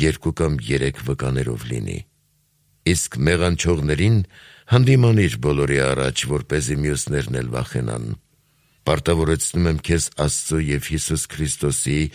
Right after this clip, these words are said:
ու ընտրյալ հրեշտակների առաջ, որ այս բոլորը պահես առանց նախապաշարումի, աչառությամբ ոչինչ չանելով։ Ձեռքերդ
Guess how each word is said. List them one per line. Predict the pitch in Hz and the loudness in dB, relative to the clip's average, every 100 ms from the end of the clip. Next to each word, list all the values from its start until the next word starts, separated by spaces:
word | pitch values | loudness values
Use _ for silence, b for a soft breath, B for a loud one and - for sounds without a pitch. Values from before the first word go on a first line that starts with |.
| B B - | B B 0
ու | 87 - 85 | 0 2 -2
ընտրյալ | 82 78 78 71 | 0 0 0 0
հրեշտակների | 78 71 73 69 76 73 | -2 0 -2 -2 0 0
առաջ, | 71 69 73 76 - - B B B - | 0 2 0 0 -4 -10 B B B -2
որ | 76 | 0
այս | 71 - 69 | 0 0 0
բոլորը | 76 69 71 67 | 0 2 0 -2
պահես | 69 67 69 65 | -2 0 0 -4
առանց | - 65 64 - | -4 -4 -4 -4
նախապաշարումի, | 58 58 58 58 58 60 57 53 53 53 b b b b b | -4 -4 -6 -6 -4 -4 -2 -2 -2 -4 b b b b b
աչառությամբ | - - 58 58 60 58 60 57 - | -2 0 0 -2 -2 0 0 -2 -4
ոչինչ | 62 62 57 53 | -6 -2 -2 -2
չանելով։ | - 52 50 50 50 - - - _ _ _ _ _ _ _ _ - | -4 -4 -6 -6 -8 -10 -16 -20 _ _ _ _ _ _ _ _ -6
Ձեռքերդ | 71 104 104 - 127 127 | 0 2 2 4 4 4